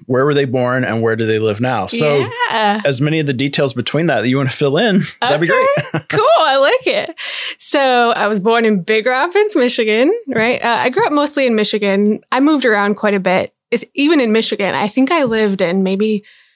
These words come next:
Speaker 2: five or six different cities in Michigan itself. So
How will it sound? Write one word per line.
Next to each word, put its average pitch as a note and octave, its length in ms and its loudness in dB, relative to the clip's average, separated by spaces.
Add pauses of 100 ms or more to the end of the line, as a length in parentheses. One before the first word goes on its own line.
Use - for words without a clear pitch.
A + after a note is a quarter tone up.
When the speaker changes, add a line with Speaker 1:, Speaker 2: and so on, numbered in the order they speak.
(460)
Speaker 2:
five G#3 220 -4
or B3 60 0
six A3+ 280 -4
different - 320 -4
cities G#3 360 -2
in G3+ 260 0
Michigan G3+ 420 -2
itself. G3+ 540 -2
So G3+ 760 0